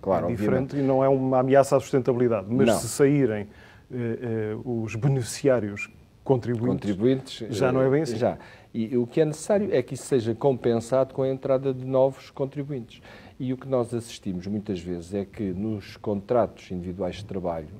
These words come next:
Speaker 1: dos profissionais de saúde, das pessoas que trabalham, <clears throat> eh, no, enfim, não só nos, os profissionais de saúde, mas em toda a orgânica do Estado, eh, não têm direito à A D S E. Portanto, têm direito apenas ao Serviço Nacional de Saúde.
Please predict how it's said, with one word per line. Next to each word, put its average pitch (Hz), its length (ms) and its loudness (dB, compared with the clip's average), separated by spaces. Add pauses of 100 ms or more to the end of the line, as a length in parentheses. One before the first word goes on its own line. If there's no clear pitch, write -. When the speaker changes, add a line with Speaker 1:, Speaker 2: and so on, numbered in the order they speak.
Speaker 1:
dos 92 380 -8
profissionais 95 760 -10
de - 60 -20
saúde, 85 260 -8
das 92 140 -12
pessoas 90 260 -12
que - 60 -20
trabalham, 87 560 -10
<clears throat> - 80 -10
eh, 95 840 -2
no, 90 340 -8 (260)
enfim, 87 460 -6
não 90 180 -10
só 98 140 -4
nos, 90 100 -8
os 90 280 -12
profissionais 92 340 -10
de - 60 -20
saúde, 117 300 -2
mas 85 120 -12
em 90 80 -10
toda 90 340 -8 (320)
a 98 40 -10
orgânica 95 500 -2
do 95 100 -6
Estado, 101 640 -6 (380)
eh, 107 200 4
não 117 600 2
têm 131 260 0
direito 123 340 -2
à 120 40 0
A 120 40 -4
D 123 100 -4
S 123 220 -8
E. 104 60 -10 (2000)
Portanto, - 460 -6
têm 95 220 -4
direito 98 300 -4
apenas 101 360 -4
ao 101 100 -2
Serviço 95 400 -10
Nacional 98 320 -12
de - 80 -20
Saúde. 104 240 -12